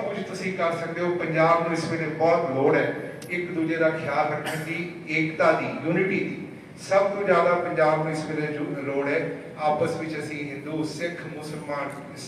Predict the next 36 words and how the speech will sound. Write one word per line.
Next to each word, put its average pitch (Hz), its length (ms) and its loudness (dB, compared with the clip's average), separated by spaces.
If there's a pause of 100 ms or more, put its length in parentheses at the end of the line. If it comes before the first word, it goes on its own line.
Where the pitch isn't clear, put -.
(180)
ਕ੍ਰਿਸਚੀਅਨ 160 380 -6
ਸਾਰੇ 185 360 0
ਮਿਲ - 360 -2
ਕੇ 143 340 -4 (340)
ਪੰਜਾਬ 151 420 4
ਵਿੱਚ 156 180 -2
ਹੀ 151 160 -6 (160)
ਏਕਤਾ 143 300 -2
ਦਿਖਾਈਏ। 156 560 -6 (380)
ਔਰ 160 100 -2
ਦੂਜਾ, 160 400 0
ਪੰਜਾਬ 170 640 0
ਲਈ 160 180 -4
ਕਰੀਏ। 160 320 -2
ਸਾਡੇ - 320 -4
ਕੋਲ 156 220 -6
ਬੜੀਆਂ 156 380 -4
ਸਰਕਾਰਾਂ 156 500 0
ਆਉਂਦੀਆਂ 147 380 -2
ਨੇ, 156 160 -4
ਜਾਂਦੀਆਂ 143 420 -2
ਨੇ। 143 220 -4 (420)
ਅਮਰੀਕਾ 156 500 2
ਦੇ 175 100 0
ਇੱਕ 165 100 0
ਰਾਸ਼ਟਰਪਤੀ 160 540 0
ਸੀ 165 100 -8
ਕੈਨੇਡੀ, 147 600 -2 (360)
ਉਹਨਾਂ 185 220 -2
ਨੇ 185 100 -2
ਕਿਹਾ 175 280 -2
ਸੀ 185 480 -6 (380)
ਕਿ 202 80 -8
ਇਹ 214 560 2
ਨਾ 214 120 4
ਪੁੱਛੋ 190 680 2